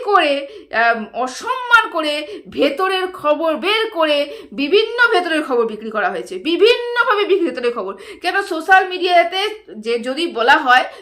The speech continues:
যে সোশ্যাল মিডিয়াতে, আহ, মেয়েদের কোনো ব্যক্তিগত মানে যেটা, আহ, মানে প্রচণ্ড পরিমাণে ব্যক্তিগত সেটা বের করা যদি অপরাধ হয়ে থাকে তাহলে সেই ছেলেটা অপরাধ করেছে, সেম অপরাধ বেচুও করেছে।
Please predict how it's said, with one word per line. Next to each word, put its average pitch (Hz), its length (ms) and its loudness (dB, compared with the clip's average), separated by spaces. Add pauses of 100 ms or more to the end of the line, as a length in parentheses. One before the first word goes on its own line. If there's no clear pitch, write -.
যে 247 120 -8
সোশ্যাল 302 500 -2
মিডিয়াতে, 277 560 -2 (340)
আহ, 202 420 0
মেয়েদের 294 580 -2
কোনো 330 200 0
ব্যক্তিগত 302 840 -4 (140)
মানে 214 200 -6
যেটা, 269 240 -2
আহ, 214 440 -4
মানে 196 220 -4 (280)
প্রচণ্ড 427 480 -4
পরিমাণে 370 440 0
ব্যক্তিগত 262 720 -4 (340)
সেটা 339 220 0
বের 311 260 -2
করা 359 220 8
যদি 359 220 -2
অপরাধ 440 580 4
হয়ে 294 160 0
থাকে 233 640 -6
তাহলে 311 200 0
সেই 359 220 -2
ছেলেটা 359 380 4
অপরাধ 427 340 0
করেছে, 480 640 -4
সেম 320 300 0
অপরাধ 311 340 -6
বেচুও 202 420 -6
করেছে। - 360 -18